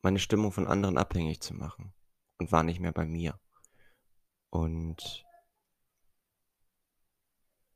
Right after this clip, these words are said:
das macht's jetzt in der Retrospektive ein bisschen erhellend, würde ich sagen, aber sorgt zumindest dafür, dass ich mich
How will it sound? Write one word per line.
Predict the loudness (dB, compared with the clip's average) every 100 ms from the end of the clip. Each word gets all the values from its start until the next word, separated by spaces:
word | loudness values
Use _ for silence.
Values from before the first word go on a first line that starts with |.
| _ _ _ _ _ 2
das | 4 8
macht's | 8 8
jetzt | 6 6
in | 6
der | 6
Retrospektive | 4 0 2 2 6 6 8
ein | 6
bisschen | 4 4 4 2 0 -6 _ _ _ _ _ -20 _ _ _ _ _ _ _ _
erhellend, | -2 0 2 8 10 10 8
würde | 4
ich | 4
sagen, | 4 6 6 2 -4 -8 -20 -20 -20 _ _ _ _ _ _ _ _ _ _ _ -8
aber | 0 2 2 2 2 4 2 0
sorgt | 2 2 2
zumindest | 0 0 0 0
dafür, | -4 0 2
dass | 2
ich | -2
mich | -8